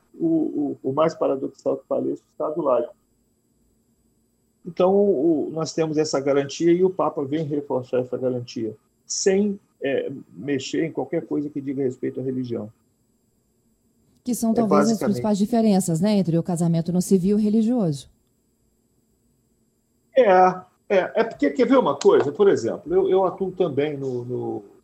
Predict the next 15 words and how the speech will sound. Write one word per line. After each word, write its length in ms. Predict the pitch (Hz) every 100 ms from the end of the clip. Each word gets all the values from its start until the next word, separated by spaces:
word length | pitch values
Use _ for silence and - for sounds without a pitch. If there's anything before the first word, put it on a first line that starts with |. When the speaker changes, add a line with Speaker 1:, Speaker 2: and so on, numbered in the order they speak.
| _ 117 110 _ _
Speaker 1:
tribunal, 640 | 131 117 110 113 98 92 _ _ _ _ _ _ _ -
é, 960 | 113 110 107 104 98 92 85 87 67 64 -
eclesiástico, 920 | - - 131 120 117 139 156 131 - 120
no 260 | 113 113
tribunal 760 | 120 127 117 113 110 110 107 98 _ _ _ _ _ -
da 100 | 135
Igreja 480 | 131 131 143 127 120
Católica, 680 | 104 - 147 160 107 - -
né, 100 | 160
como, 380 | - 123 110 113
como 180 | 117 107
advogado, 580 | 101 104 101 139 139 113
levo 280 | 123 135 113
algumas 340 | 104 107 101
causas 420 | - 143 127 104